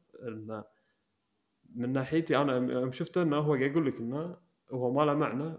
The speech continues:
بس أنت لازم تحط الانترسبجكتيفيتي عشان توصل حق معنى. هذا اللي الناس تسويه، عرفت؟ أنت لازم تحط ال-، الفومة على قولته اللي هي harmless lies، إنه تحطها عشان توصلك حق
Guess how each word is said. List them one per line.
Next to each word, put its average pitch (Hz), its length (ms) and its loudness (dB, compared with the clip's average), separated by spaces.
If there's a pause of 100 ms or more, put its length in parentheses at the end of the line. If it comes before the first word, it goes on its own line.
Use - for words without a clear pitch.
بس 117 160 -12
أنت 135 180 -6
لازم 180 320 6
تحط 180 240 0
الانترسبجكتيفيتي 135 1120 0 (180)
عشان 156 340 -2
توصل 143 400 -2
حق 113 120 -4
معنى. 104 300 -6 (260)
هذا 135 120 4
اللي 135 100 2
الناس 135 260 0
تسويه، 120 560 -2
عرفت؟ - 160 -14 (1900)
أنت 117 180 -6
لازم 156 320 4
تحط 165 400 0
ال-، 117 380 -2
الفومة 135 600 6
على 120 220 2
قولته 151 300 4
اللي 135 240 0
هي 127 60 0
harmless 139 440 0
lies، 127 500 -2 (760)
إنه 123 200 -2
تحطها 131 480 0
عشان 139 440 -2
توصلك 135 380 -6
حق 139 240 -4